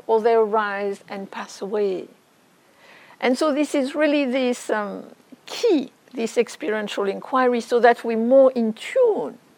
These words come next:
with that quality of our experience. And then, then it's easier to be with the potential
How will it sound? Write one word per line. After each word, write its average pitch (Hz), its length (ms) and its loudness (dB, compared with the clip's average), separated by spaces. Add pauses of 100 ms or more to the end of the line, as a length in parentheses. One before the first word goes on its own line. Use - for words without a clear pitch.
(1160)
with 226 240 2
that - 340 -2
quality 220 560 -2
of 196 140 2
our 180 180 0
experience. - 720 -10 (920)
And 233 100 4
then, 247 180 8 (380)
then 294 400 2
it's 269 240 -4
easier 277 480 2 (800)
to 269 280 2 (360)
be 262 160 6
with 226 280 2
the 202 100 0
potential 254 880 -4